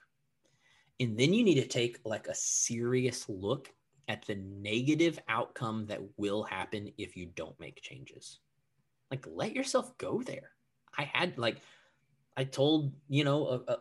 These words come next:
a close friend recently, I said, "If you don't cry two or three times a week, something's wrong with you,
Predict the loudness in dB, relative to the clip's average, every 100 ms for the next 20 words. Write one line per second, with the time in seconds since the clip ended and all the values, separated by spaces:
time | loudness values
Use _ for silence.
0 | -4 -10 0 4 4 2 -2 2 2 0
1 | -2 -2 -2 -6 -6 -4 -2 -2 2 2
2 | 0 -4 -4 -2 -2 -4 -4 -6 -4 -4
3 | -4 -6 -6 -4 -4 -4 -6 -4 -4 -4
4 | -6 -2 -2 -2 -6 -8 -10 -14 -18 -20